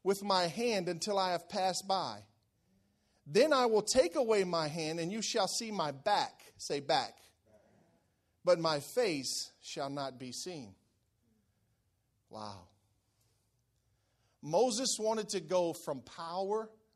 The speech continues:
presence, and promises into the real thing. He wanted to see God. He wanted to see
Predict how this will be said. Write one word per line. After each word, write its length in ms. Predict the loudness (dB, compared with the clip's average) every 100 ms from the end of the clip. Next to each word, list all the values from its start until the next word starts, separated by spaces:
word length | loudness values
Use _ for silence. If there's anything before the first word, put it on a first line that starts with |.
| _ _ _ _ _ _ -20
presence, 880 | -6 0 0 0 -6 -6 -6 -8 -8 _ _ _
and 200 | -12 -12
promises 960 | -6 0 0 0 -2 -4 -6 -8 -10 -12 _ _ _ _ -10
into 320 | -10 -8 -8
the 120 | -8
real 300 | -6 -6 -6
thing. 260 | -8 -16 -18 -20 _ _ _ _ _ _ _ _ _ _ _ _ _ _ _ _ _ _
He 160 | -12 -8
wanted 280 | -6 -8 -6
to 80 |
see 320 | -4 -4 -6 -8
God. 400 | -10 -10 -12 -18 _ _ _ _ _ _ _ _ _ _ _ _ _ _ _ _
He 140 | -4
wanted 280 | 0 0 -2
to 60 | -4
see 520 | -2 -2 -2 -4